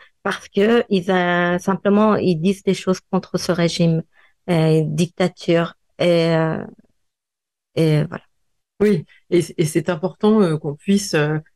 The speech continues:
Speaker 2: avoir ce relais, euh, de savoir, euh, quelque chose qui marque le mouvement depuis le départ, c'est le courage des femmes en Iran,
Speaker 1: Exactement.
Speaker 2: euh, qui, euh, au péril de leur vie, euh, se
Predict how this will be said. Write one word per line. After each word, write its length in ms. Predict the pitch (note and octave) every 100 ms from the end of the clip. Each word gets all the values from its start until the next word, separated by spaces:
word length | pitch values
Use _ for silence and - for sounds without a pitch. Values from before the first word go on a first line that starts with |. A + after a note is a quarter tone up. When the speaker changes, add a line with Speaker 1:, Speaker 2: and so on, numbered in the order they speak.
| _
Speaker 2:
avoir 360 | C#3 E3 F3+ F3+
ce 140 | -
relais, 580 | E3 D#3 F#3+ F#3 F#3 A#3 B3+ D#3+
euh, 280 | D3+ D3+ D3+
de 120 | D3+
savoir, 680 | D#3 D#3+ D#3 G3 G3+ D3+ D3+ - - -
euh, 540 | E3 D#3+ E3 E3 D#3
quelque 240 | D3+ F#3 E3
chose 160 | G#3
qui 180 | - -
marque 400 | F3+ G3 - - -
le 160 | E3+ F3
mouvement 480 | F3 E3+ E3 F#3+
depuis 240 | F3 D#3 E3+
le 60 |
départ, 260 | D#3 D#3 D#4
c'est 140 | - F3
le 100 | D3
courage 640 | - - G3 A#3 C#4 A3
des 120 | E3+
femmes 280 | F3+ F3+ F3+
en 180 | D#3+ E3
Iran, 320 | D#3+ F3 E4 _
Speaker 1:
Exactement. 560 | F3 E3+ - F3 - F3
Speaker 2:
euh, 280 | E3+ D#3 D3+
qui, 500 | - - F3 A3+ G#3
euh, 260 | D3+ C#3+ -
au 100 | E3+
péril 380 | G3 F#3 G3
de 100 | F3
leur 240 | E3+ E3+ E3+
vie, 320 | F#3 G3+ G#3+
euh, 360 | F#3 E3 D#3+ D#3+
se 160 | D#3